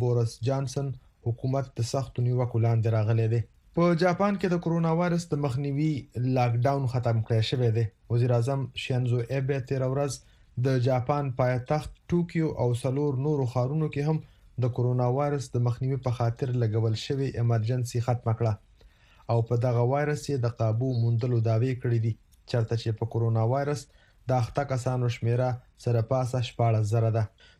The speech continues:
د سعودي عرب حکومت هم اعلان کړی د جون د یوویشتمې نیټې نه به په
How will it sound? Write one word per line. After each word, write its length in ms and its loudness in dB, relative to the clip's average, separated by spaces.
د 200 4
سعودي 300 2
عرب 240 0
حکومت 260 -2
هم 160 0
اعلان 320 2
کړی 160 0
د 180 0
جون 240 -2
د 20 0
یوویشتمې 500 0
نیټې 340 2
نه 120 -2
به 60 -2
په 100 4